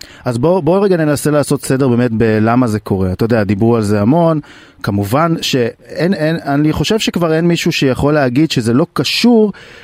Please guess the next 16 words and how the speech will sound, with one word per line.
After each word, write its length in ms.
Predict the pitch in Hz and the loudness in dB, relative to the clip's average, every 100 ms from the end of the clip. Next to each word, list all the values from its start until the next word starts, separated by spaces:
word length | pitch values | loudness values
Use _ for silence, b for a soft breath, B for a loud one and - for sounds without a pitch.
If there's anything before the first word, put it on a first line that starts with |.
| B | B
להתקדמות 680 | 120 131 - 147 123 156 170 | 0 0 0 0 2 2 2
של 220 | - 135 | 2 2
ה-, 480 | 127 123 120 117 117 | 4 4 2 2 0
אה, 320 | 123 120 117 113 | 2 2 2 2
אה, 520 | 117 113 110 107 107 | 2 2 2 2 2
החקיקה 640 | 107 123 104 107 139 151 131 | 0 -2 -4 0 2 2 2
ושל 240 | 113 120 | 0 0
המהלכים 480 | 110 113 113 117 147 | 0 0 0 0 -2
של 160 | 139 131 | 0 0
הממשלה, 440 | 120 110 117 151 | 0 0 0 0
גם 240 | 143 160 190 | 0 0 2
אם 120 | 175 B B B | 0 B B B
אפשר 120 | 123 | -2
להתווכח 480 | 113 120 165 147 120 | -2 0 0 0 0
אם 100 | 110 | 0
זה, 500 | 104 107 107 104 | 0 0 0 0